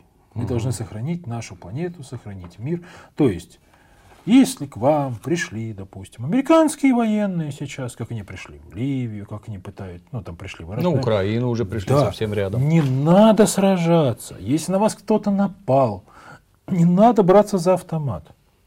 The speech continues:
Speaker 2: Больше скажу, по всей видимости, оборонную промышленность надо свернуть военную, чтобы она не выпускала эти автоматы.
Speaker 1: Так вот, и
Speaker 2: Не
Speaker 1: ваши дети
Speaker 2: выпускала
Speaker 1: не
Speaker 2: эти
Speaker 1: должны
Speaker 2: танки.
Speaker 1: служить в армию идти.
Speaker 2: Да это
Speaker 1: Потому что,
Speaker 2: само
Speaker 1: ну, это ж,
Speaker 2: собой.
Speaker 1: как, служить в армию, это же значит брать автомат и готовиться воевать.
Speaker 2: Тренироваться, убивать других хороших людей.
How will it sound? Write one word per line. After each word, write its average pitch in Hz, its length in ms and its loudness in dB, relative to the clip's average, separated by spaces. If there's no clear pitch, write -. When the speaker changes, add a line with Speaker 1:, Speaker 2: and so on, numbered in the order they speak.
Speaker 2:
Больше 110 380 -2
скажу, 95 340 -6
по 85 140 -8
всей 107 200 -6
видимости, 98 420 -6
оборонную 95 600 -4
промышленность 92 600 -8
надо 87 220 -8
свернуть 90 580 -4
военную, 87 560 -6
чтобы 95 220 -6
она 110 140 -2
не 117 100 2
выпускала 120 560 -2
эти 101 180 -6
автоматы. 90 440 -6
Speaker 1:
Так - 100 -4
вот, 123 180 0
и 131 40 -4
Speaker 2:
Не 135 40 0
Speaker 1:
ваши 160 320 6
дети 156 40 4
Speaker 2:
выпускала 151 520 4
Speaker 1:
не 160 60 4
Speaker 2:
эти 175 60 2
Speaker 1:
должны 220 300 6
Speaker 2:
танки. 269 120 0
Speaker 1:
служить 226 360 2
в 156 120 4
армию 143 500 2
идти. - 220 -16
Speaker 2:
Да 92 120 -4
это 98 120 0
Speaker 1:
Потому 151 180 2
что, 92 80 -4
Speaker 2:
само 151 120 2
Speaker 1:
ну, 170 60 8
это 160 120 0
ж, - 100 -2
Speaker 2:
собой. 160 200 2
Speaker 1:
как, 120 180 2
служить 135 260 0
в 156 40 2
армию, 143 240 4
это 120 100 -4
же 113 60 -2
значит 123 240 -4
брать 127 220 -2
автомат 127 400 -4
и - 20 -6
готовиться 113 500 -8
воевать. 131 340 -8
Speaker 2:
Тренироваться, 101 720 0
убивать 101 640 -2
других 98 380 -4
хороших 107 500 -6
людей. 107 460 -8